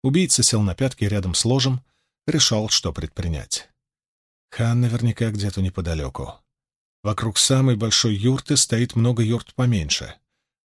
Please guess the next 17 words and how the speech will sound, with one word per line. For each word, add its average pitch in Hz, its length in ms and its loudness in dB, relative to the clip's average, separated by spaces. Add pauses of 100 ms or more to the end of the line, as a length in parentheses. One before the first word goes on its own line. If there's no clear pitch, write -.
В 101 100 0
одной 131 540 6
из 123 160 2
них 131 300 4
скрывается 101 680 -2
человек, 101 460 0
который 95 400 -2
ему 92 220 0
нужен. 78 440 -2 (760)
Убийца 98 420 2
собрался 98 520 0
с - 60 2
силами, 127 520 4 (600)
повторил 131 500 2
приносящую 104 760 0
успокоение 87 600 -2
мантру. 120 480 -2